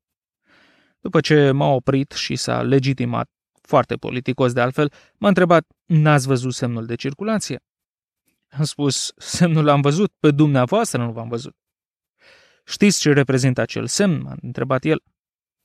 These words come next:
„Bineînțeles că știu”, am răspuns. „Trebuie să opresc, dar vedeți, acum este o circumstanță diferită. Vreau să spun că nu este prea mare circulație, n-am periclitat siguranța niciunei mașini.”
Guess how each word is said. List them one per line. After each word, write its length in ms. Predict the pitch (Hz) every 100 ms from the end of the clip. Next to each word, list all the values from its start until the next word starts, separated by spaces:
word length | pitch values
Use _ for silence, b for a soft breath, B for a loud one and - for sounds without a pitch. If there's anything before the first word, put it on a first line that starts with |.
| _
„Bineînțeles 720 | 151 147 143 135 208 262 -
că 120 | 131
știu”, 360 | 117 - 113 -
am 180 | 127 120
răspuns. 560 | 127 - 120 117 - - _ _ _ _ _
„Trebuie 500 | 131 123 147 165 160
să 180 | - 190
opresc, 540 | 185 - 147 - -
dar 200 | _ 240
vedeți, 420 | 190 196 208 - - B B B
acum 300 | - 196 240
este 520 | 208 - 180 165 147
o 260 | - - -
circumstanță 680 | - 160 175 160 175 165 160
diferită. 580 | 147 - 160 151 117 -
Vreau 240 | 156 165
să 140 | 175 160
spun 240 | - 170
că 120 | 156
nu 100 | 135
este 200 | 143 -
prea 160 | 131 127
mare 220 | 127 123
circulație, 760 | 117 127 - 127 160 143 123 120
n-am 300 | 127 156 160
periclitat 680 | 160 147 135 131 123 170 170
siguranța 520 | 143 127 139 156 143
niciunei 400 | 143 - 147 127
mașini.” 600 | 120 113 - 185 180 139